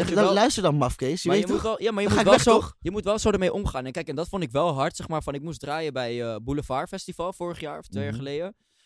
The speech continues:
Speaker 2: En het harde wat daaraan was, bro, dat was echt lijp. We kwamen aan en toen gingen we, eh, de eerste keer op zo'n groot festival, bro. Je komt aan, artiesteningang, en dan staan letterlijk gewoon, je parkeert letterlijk naast het busje van Busy, bro.
Speaker 1: Ja.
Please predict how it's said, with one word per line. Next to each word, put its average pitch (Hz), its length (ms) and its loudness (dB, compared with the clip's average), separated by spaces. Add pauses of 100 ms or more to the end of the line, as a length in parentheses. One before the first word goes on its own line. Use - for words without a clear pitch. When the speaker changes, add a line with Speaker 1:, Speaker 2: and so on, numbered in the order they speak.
(140)
Speaker 2:
En 147 120 -2
het 135 100 -6
harde 196 300 0
wat 123 160 -6
daaraan 180 420 0
was, 175 140 -4
bro, 160 220 -6
dat 160 80 -10
was 127 140 -12 (120)
echt 160 240 -6
lijp. 113 220 -4
We 113 60 -14
kwamen 151 340 -6
aan 165 240 -4
en - 80 -12
toen - 100 -14
gingen 143 260 -10
we, 110 80 -14
eh, 113 160 -8
de - 100 -20
eerste 185 260 -6
keer 156 120 -6
op 143 80 -8
zo'n 143 120 -12
groot 147 260 -6
festival, 156 460 -12
bro. 127 320 -10 (460)
Je 139 120 -10
komt 175 180 -4
aan, 165 200 -2
artiesteningang, 151 800 -8
en 135 100 -8
dan 135 100 -6
staan 143 200 -4
letterlijk 151 360 -6
gewoon, 135 160 -8
je 123 80 -6
parkeert 131 320 -8
letterlijk 131 340 -8
naast 131 160 -6
het 110 80 -20
busje 127 260 0
van 113 160 -2
Busy, 113 320 -2
bro. 78 360 -16
Speaker 1:
Ja. 107 280 -8